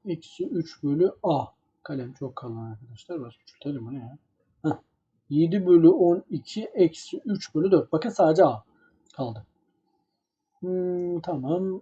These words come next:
İki bölü A. İki saat, üç saat.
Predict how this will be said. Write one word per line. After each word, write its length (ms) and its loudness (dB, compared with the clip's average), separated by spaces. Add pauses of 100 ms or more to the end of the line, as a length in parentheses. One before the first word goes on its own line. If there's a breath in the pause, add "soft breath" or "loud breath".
(120)
İki 260 -14
bölü 220 -8
A. 480 -6 (580)
İki 200 -10
saat, 420 -8
üç 220 -16
saat. 460 -10